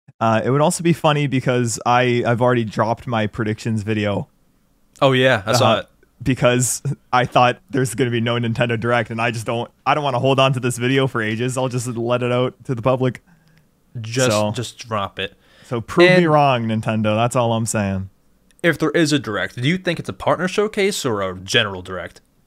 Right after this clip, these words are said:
Speaker 1: I think a mini.
Speaker 2: A mini.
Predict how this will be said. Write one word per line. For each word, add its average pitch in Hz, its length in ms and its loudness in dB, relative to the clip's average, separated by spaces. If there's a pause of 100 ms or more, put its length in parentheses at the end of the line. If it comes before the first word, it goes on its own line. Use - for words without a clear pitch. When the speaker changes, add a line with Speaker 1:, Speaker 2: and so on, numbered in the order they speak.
(600)
Speaker 1:
I 180 80 2
think 240 200 2
a 180 40 4
mini. 117 400 -2 (1040)
Speaker 2:
A 127 60 -4
mini. 123 480 -2